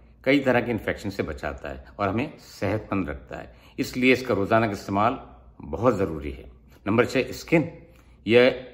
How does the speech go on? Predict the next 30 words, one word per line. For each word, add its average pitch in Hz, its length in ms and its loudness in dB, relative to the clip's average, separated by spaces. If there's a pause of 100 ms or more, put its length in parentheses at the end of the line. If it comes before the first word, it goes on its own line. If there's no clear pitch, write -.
ये 131 180 4
अपनी 147 580 2
एंटीऑक्सीडेंट 120 1000 2
और 107 220 -2
एंटीबैक्टीरियल 101 960 -4 (360)
प्रॉपर्टीज 117 460 2
की 104 140 -6
वजह 98 220 2
से 107 180 -4
क्या 110 240 2
करता 120 300 2
है, - 380 -4 (160)
उन 135 160 6
बैक्टीरिया 107 420 2
के - 140 -4
खिलाफ 143 600 2
काम 87 180 0
करता 76 340 -8
है - 120 -8 (180)
जो 101 80 -2
कि 143 120 -2 (500)
एक्ने 113 320 0
का 101 100 0
सबब 80 400 -6
बनते 67 300 -12
हैं। - 120 -18 (180)
इस 113 140 -8
तरह 127 100 2
यह 110 220 2
हमें - 300 -4